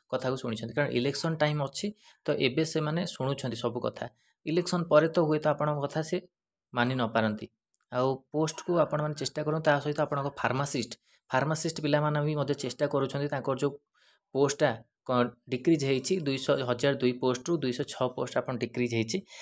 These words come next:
ସେ ପୋଷ୍ଟଟାକୁ ସେମାନେ ରିକଭର କେମିତି କରିବେ, ସେଇଟା ପାଇଁ ସେମାନେ ଲାଗିଛନ୍ତି। ତ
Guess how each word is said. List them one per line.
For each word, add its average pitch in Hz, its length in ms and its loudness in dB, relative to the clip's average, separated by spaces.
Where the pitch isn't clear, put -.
ସେ - 200 4
ପୋଷ୍ଟଟାକୁ 156 460 4
ସେମାନେ 147 320 2
ରିକଭର 139 440 4
କେମିତି 135 280 -4
କରିବେ, 127 320 4
ସେଇଟା 139 260 4
ପାଇଁ 139 180 2
ସେମାନେ 139 280 0
ଲାଗିଛନ୍ତି। 117 500 2
ତ - 0 -